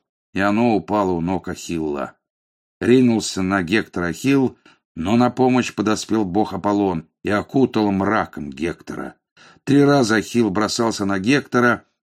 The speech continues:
но каждый раз поражал лишь мрак своим копьём. Долетев в четвёртый раз, грозно крикнул он:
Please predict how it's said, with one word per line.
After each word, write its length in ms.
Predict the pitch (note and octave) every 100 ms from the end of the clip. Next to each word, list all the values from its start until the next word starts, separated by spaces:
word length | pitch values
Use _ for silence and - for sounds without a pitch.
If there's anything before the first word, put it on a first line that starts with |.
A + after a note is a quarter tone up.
| -
но 180 | G2 A2+
каждый 460 | C3 D3 A#2 B2
раз 420 | B2+ B2+ A#2 - _ _ _ -
поражал 600 | G#2+ G2+ E2+ A2 A#2 G#2
лишь 280 | G2 G2 -
мрак 440 | F2 F2+ A#2 G#2+
своим 320 | - E2+ D#2+
копьём. 680 | D#2 E2 - - D#2+ D#2 B1 _ _ _ _
Долетев 480 | - F#2+ - A2+ G#2
в 20 |
четвёртый 640 | - F#2 - B2+ C#3 B2 A#2+
раз, 400 | B2+ A#2+ - _ - _ -
грозно 600 | F2+ G#2+ C#3+ B2+ A2+ B2
крикнул 680 | - A2 C3 - - F#2 E2+
он: 320 | D#2+ D2+